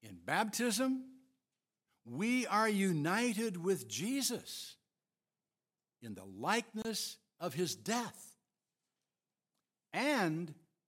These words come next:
resurrection. We close our eyes, we hold our breath, and we're buried in a watery grave.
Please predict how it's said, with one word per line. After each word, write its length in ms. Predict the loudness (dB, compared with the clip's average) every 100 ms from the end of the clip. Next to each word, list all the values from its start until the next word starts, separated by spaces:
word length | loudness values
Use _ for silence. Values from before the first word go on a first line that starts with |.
| _
resurrection. 800 | -6 -6 -4 -8 -8 -12 -16 -20 _ _ _ _ _ _ _ _ _ _ -20 -6
We 180 | 0 0
close 540 | 0 2 6 8 8
our 260 | 6 6 4
eyes, 840 | 2 0 0 -4 -14 _ -20 -20 -20 _ _ _ _ _ _ _ _ _ -20 -2
we 200 | 0 0
hold 600 | 2 8 10 8 6 0
our 240 | 0 2 0
breath, 680 | -2 0 0 -4 -12 -20 -20 _ _ _ _ _ _ _ _ _ _ _ _ _ -8
and 260 | -4 -4
we're 140 | -4 -4
buried 960 | -8 -6 0 2 2 -2 -10 -20 -20 -20 _ _ _ _ _ _
in 100 | -10
a 80 | -8
watery 680 | -8 -4 0 2 2 2 0
grave. 500 | -4 -6 -6 -6 -14